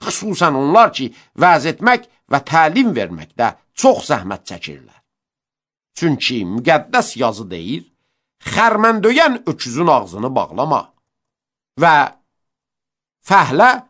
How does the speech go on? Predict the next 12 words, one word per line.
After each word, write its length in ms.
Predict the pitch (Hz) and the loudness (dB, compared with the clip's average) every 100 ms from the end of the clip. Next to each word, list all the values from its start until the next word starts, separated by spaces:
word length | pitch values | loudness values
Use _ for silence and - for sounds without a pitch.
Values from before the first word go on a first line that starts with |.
| - | -6
müzdünə 600 | 190 220 147 104 127 233 | 0 2 0 -4 0 0
müstəhəqdir". 840 | 311 - 190 139 98 82 71 _ _ _ _ _ _ _ _ _ _ _ _ _ _ _ _ _ _ _ 208 | 0 -4 -4 -4 -8 -12 -20 _ _ _ _ _ _ _ _ _ _ _ _ _ _ _ _ _ _ _ 2
Ağsaqqalın 760 | 240 - 247 - - 277 320 | 2 2 0 0 0 0 2
ziddinə 540 | 214 131 92 107 104 127 120 _ | -2 -4 -8 -10 -6 -6 -8 _
bir 200 | 127 147 | -6 -6
böhtanı 640 | 104 107 117 - 110 110 | -4 -4 -4 -6 -10 -8
qəbul 320 | 113 101 95 107 | -8 -10 -12 -14
etmə. 300 | 117 _ _ _ _ _ _ _ | -14 _ _ _ _ _ _ _
Məgər 300 | 262 262 247 - | -4 -2 -4 -4
iki 300 | 135 - 127 - _ | -6 -4 -4 -8 _
və 140 | - 151 | -6 0
ya 140 | 143 | 0